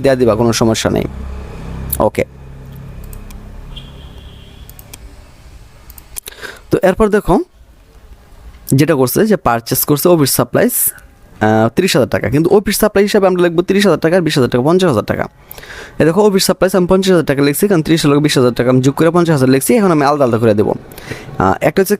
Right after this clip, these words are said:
ক্যাশ, তো ক্যাশ হয়েছে তিরিশ হাজার টাকা, দেখো আমি ক্যাশে দেখাই দিছি, এই যে তিরিশ হাজার টাকা। আর, আহ, এই যেহেতু বিশ হাজার টাকা বাকি ছিল, এই জন্য বিশ হাজার টাকা আমি দেখছি যে অ্যাকাউন্ট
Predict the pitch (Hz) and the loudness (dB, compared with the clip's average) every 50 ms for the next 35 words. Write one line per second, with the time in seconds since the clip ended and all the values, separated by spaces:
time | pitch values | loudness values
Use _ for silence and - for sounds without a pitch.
0 | - - 139 127 180 - - - - 151 - 165 165 - 202 202 208 208 208 220 | 0 2 2 2 2 -2 -4 -4 -4 0 2 0 2 2 0 0 0 0 2 2
1 | 220 208 202 160 156 147 143 175 185 180 165 147 143 139 - 135 127 - 143 143 | 2 4 2 2 2 0 0 0 2 2 2 2 2 0 0 0 0 0 0 0
2 | 151 151 147 143 147 147 - 233 269 - - - 131 120 123 120 151 139 143 165 | 2 2 2 2 0 2 4 4 2 2 2 0 2 2 2 2 2 2 2 2
3 | 143 143 - - 156 - - 240 359 - - - - - - - - - - - | 2 0 0 -2 -2 0 0 0 0 -2 -4 -18 -20 -20 -20 -20 -20 -20 -20 -20
4 | - - - - - - - - - 120 123 - _ _ - - - - - - | -18 -18 -18 -18 -16 -18 -10 -4 -2 -2 -2 -2 _ _ -20 -20 -20 -20 -20 -20
5 | - - - - - - 113 113 113 113 - - - - - 151 147 170 165 180 | -20 -20 -20 -8 -4 0 0 2 2 0 0 0 -2 0 2 2 2 2 2 0
6 | 151 185 185 - 190 180 - 190 170 147 131 131 131 - 185 196 - 156 131 143 | 0 0 0 0 0 0 2 0 0 0 -2 -4 -2 -2 -2 0 2 2 4 4
7 | 175 185 156 131 131 123 120 117 117 135 - - 123 104 113 113 107 113 110 113 | 4 4 4 4 2 2 2 2 2 2 0 0 0 0 0 0 0 0 0 2
8 | 113 113 113 113 107 104 113 110 - 113 113 | 0 2 2 2 2 2 2 0 0 -2 -2